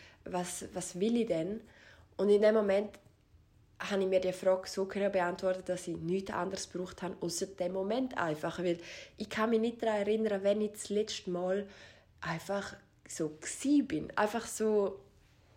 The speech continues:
Natur beobachtet habe, einfach mir nicht überlegt habe, «Oh, ich sollte doch jetzt aufstehen,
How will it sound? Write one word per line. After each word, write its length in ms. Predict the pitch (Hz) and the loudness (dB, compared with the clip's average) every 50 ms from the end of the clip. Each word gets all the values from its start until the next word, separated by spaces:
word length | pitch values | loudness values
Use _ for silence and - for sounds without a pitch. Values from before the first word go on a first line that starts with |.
| _ - - - - | _ -20 -20 -10 -4
Natur 360 | 170 175 175 180 220 254 254 | -4 -2 0 2 2 2 2
beobachtet 580 | 254 208 202 202 196 185 190 190 - 196 180 190 | 2 2 2 2 2 0 -2 -2 -4 -10 -6 -4
habe, 280 | 185 180 180 185 - - | -2 0 0 0 0 -2
einfach 300 | 185 185 214 214 214 - - - - - - - - - - - - - | -2 -2 -4 -6 -8 -10 -16 -18 -18 -18 -20 -20 -20 -20 -20 -16 -4 0
mir 120 | 202 196 | 2 2
nicht 160 | 214 254 262 | 4 2 2
überlegt 500 | 254 226 226 214 214 208 202 196 196 - | 2 0 0 2 2 2 2 2 0 -2
habe, 180 | 202 202 196 190 - | -4 -4 -4 -4 -6
«Oh, 160 | 180 185 180 | -6 -4 -4
ich 160 | 180 170 175 | -4 -6 -8
sollte 220 | - 180 180 180 | -10 -8 -8 -8
doch 60 | 175 175 | -8 -8
jetzt 220 | 165 - - - | -10 -12 -8 -6
aufstehen, 640 | 202 202 196 202 - - - 190 180 180 180 175 | -6 -6 -4 -6 -6 -6 -4 -2 -2 -2 -2 -4